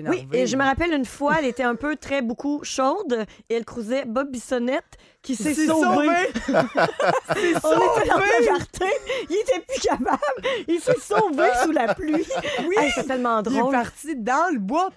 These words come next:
Speaker 2: par le
Speaker 1: Il est
Speaker 2: bois.
Speaker 1: parti.
Speaker 2: Il a sacré
Speaker 1: Ah ouais.
Speaker 2: son camp
Speaker 1: Non.
Speaker 2: tellement que j'étais
Speaker 1: Tu
Speaker 2: insistante.
Speaker 1: l'intimidais.
Speaker 2: <laughs> Mais c'est
Speaker 1: C'est
Speaker 2: lui qui
Speaker 1: très
Speaker 2: m'avait
Speaker 1: drôle.
Speaker 2: demandé de, d'aller
Speaker 1: Oh, oui.
Speaker 2: prendre un café avant.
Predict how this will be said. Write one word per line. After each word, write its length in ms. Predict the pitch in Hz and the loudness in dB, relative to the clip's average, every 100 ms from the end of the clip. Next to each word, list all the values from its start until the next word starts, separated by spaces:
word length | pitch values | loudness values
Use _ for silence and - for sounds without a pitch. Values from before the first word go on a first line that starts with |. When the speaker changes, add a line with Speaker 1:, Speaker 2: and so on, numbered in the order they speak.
| - | -6
Speaker 2:
par 300 | 359 427 254 | -4 -4 -6
le 160 | 220 190 | -4 -4
Speaker 1:
Il 80 | 208 | -2
est 40 | |
Speaker 2:
bois. 240 | 262 339 | 0 0
Speaker 1:
parti. 580 | 381 294 - - - 233 - | 2 0 -4 -14 -12 -12 -8
Speaker 2:
Il 80 | 185 | -10
a 80 | |
sacré 340 | 175 - 320 262 | -8 -4 -2 0
Speaker 1:
Ah 60 | - | 2
ouais. 140 | 214 | 2
Speaker 2:
son 100 | 226 | 0
camp 200 | - 285 302 | 0 0 2
Speaker 1:
Non. 40 | |
Speaker 2:
tellement 300 | 233 233 247 | 2 0 -2
que 60 | 294 | -4
j'étais 380 | 214 190 240 - | -8 -8 -10 -10
Speaker 1:
Tu 60 | - 330 277 | -8 -6 -4
Speaker 2:
insistante. 640 | 247 247 - 254 247 247 202 | 0 -2 -2 -2 0 0 0
Speaker 1:
l'intimidais. 80 | |
Speaker 2:
<laughs> 1080 | 539 988 932 - - - 480 - - - 151 | -2 -4 -12 -12 -10 -10 -8 -6 -6 -8 -8
Mais 100 | 185 | -6
c'est 0 | |
Speaker 1:
C'est 160 | 160 254 | -6 -4
Speaker 2:
lui 80 | 254 | -4
qui 60 | 359 | -2
Speaker 1:
très 140 | 233 | -2
Speaker 2:
m'avait 120 | 233 | -2
Speaker 1:
drôle. 120 | 208 247 | 0 -2
Speaker 2:
demandé 380 | 190 185 190 | -2 -4 -6
de, 40 | 208 208 196 | -6 -6 -8
d'aller 300 | 185 175 185 | -8 -8 -6
Speaker 1:
Oh, 100 | 226 392 | -4 0
oui. 120 | 269 | 0
Speaker 2:
prendre 160 | 240 220 | -2 -4
un 80 | 196 | -8
café 520 | 208 196 - 247 302 | -8 -10 -8 -8 -6
avant. 420 | 185 139 185 240 | -8 -8 -10 -8